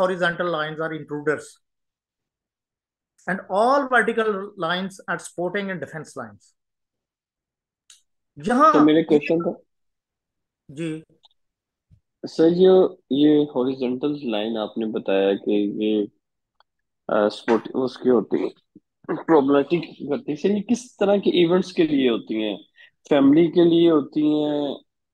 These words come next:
Speaker 2: आपके करियर के लिए होती हैं, या वैसे ही आपकी कोई और किसी चीज के लिए होती हैं?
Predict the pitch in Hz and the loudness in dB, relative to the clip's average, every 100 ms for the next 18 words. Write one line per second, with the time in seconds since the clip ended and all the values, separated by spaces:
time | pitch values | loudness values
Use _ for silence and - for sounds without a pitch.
0 | 104 113 - 131 139 131 147 156 156 156 | -4 -4 -4 -6 -2 0 0 0 2 4
1 | 151 143 123 - 127 127 123 123 120 123 | 4 2 0 -2 0 0 0 0 -2 0
2 | 143 127 135 135 135 165 156 143 117 - | 0 -2 0 -2 -2 -6 -2 0 0 -2
3 | 135 139 131 120 - _ _ _ _ _ | -8 -4 -4 -4 -8 _ _ _ _ _
4 | - 151 151 151 - 143 - - _ - | -2 0 0 -6 -8 -10 -12 -20 _ -6
5 | 135 127 135 123 113 104 85 110 117 | -6 -4 -4 -2 0 -4 -6 -12 -10